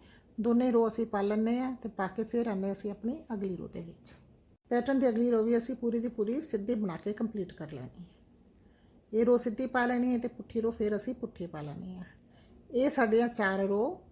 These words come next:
ਇੱਦਾਂ ਹੀ ਪਈਆਂ, ਸਿੱਧੀ ਸਾਈਡ ਤੇ ਸਿੱਧੀ ਤੇ ਪੁੱਠੀ ਸਾਈਡ ਤੇ ਪੁੱਠੀ। ਠੀਕ ਹੈ ਜੀ, ਸਿੱਧੀ ਤੇ ਪੁੱਠੀਆਂ ਪਾ ਕੇ ਫਿਰ ਆਉਂਦੇ ਹਾਂ ਅਸੀਂ ਆਪਣੀ ਨੈਕਸਟ ਰੋ ਦੇ ਉੱਪਰ।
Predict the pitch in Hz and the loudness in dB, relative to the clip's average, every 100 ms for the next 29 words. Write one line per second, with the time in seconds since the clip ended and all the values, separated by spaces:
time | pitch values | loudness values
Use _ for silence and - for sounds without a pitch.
0 | 220 196 214 226 226 233 285 - 202 214 | -4 0 0 0 -2 0 -2 -4 -2 -4
1 | - 202 190 196 - 180 233 233 240 233 | -2 -2 -2 -4 -4 -2 -2 0 -2 -4
2 | 196 202 196 170 160 247 247 - - - | -4 -4 -2 -6 -6 -8 -8 -16 -12 -10
3 | 233 - 208 - - - - - - - | -10 -8 -8 -8 -20 -20 -20 -20 -20 -20
4 | - - - - - - - 240 247 254 | -20 -20 -20 -20 -20 -20 -8 -2 0 0
5 | 262 - 208 247 233 214 180 208 196 190 | 0 -2 -2 0 0 -4 -4 -4 -2 -4
6 | - 226 220 208 196 185 185 175 196 180 | -2 -4 -2 -2 -2 -2 -4 -6 -6 -6
7 | 185 196 269 320 - - 208 190 190 - | -6 -6 -6 -10 -16 -6 -2 -2 -2 -10
8 | 320 320 233 202 170 156 - - | -12 -2 2 2 0 -10 -14 -18